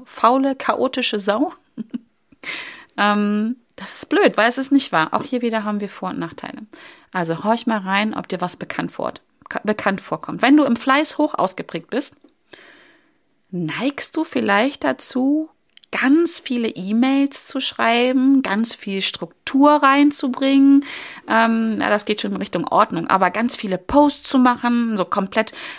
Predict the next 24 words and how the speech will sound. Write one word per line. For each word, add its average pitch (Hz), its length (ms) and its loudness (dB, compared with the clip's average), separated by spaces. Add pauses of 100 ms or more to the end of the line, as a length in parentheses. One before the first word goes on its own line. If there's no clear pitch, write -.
auch 185 180 -4
in 180 160 -4
deinen, 170 460 0
äh, 175 180 -4
Dienstleistungen, 208 640 2
in 185 60 -2
dein 180 180 -4
Programm, 220 600 -2
komplett 190 560 -2
ins - 240 -6
Overdelivering 214 800 0
reinzugehen. 214 680 -6 (320)
Arbeitest 247 520 2
du 196 40 -4
gerne 226 380 0
mal 220 160 0
vierundzwanzig 185 800 -4
sieben 190 360 0
und 208 180 0
wunderst 175 320 -2
dich - 120 -6
darüber, - 420 -6
dass - 200 -14
du - 100 -16